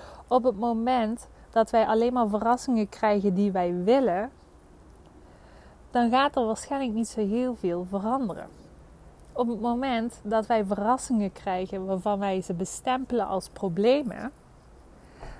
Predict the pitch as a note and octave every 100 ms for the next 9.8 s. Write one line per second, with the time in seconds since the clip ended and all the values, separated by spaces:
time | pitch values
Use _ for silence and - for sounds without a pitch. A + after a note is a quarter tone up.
0 | - G#3 A#3 A#3 B3+ C#4 B3 G#3+ G#3 G#3
1 | G3 G3 - A3 F#3 F3+ F3+ G3+ D4 F4
2 | - - G3 F3+ F#3+ G3+ A3 G#3+ G3+ -
3 | D4+ C#4 F#3+ A#3 - - - - - D4+
4 | F#3+ F#3+ B3+ B3+ - F3+ F3+ G3 A#3 -
5 | - - - - - - - - - -
6 | - - - - - - C4+ B3 A#3 G3+
7 | - G#3 F3+ F3+ G3+ B3 A3+ F#3+ F#3 -
8 | - - - A3+ A#3+ G#3+ G3 - G3 G3
9 | G3+ B3 C#4+ C4+ C4 B3 C4 B3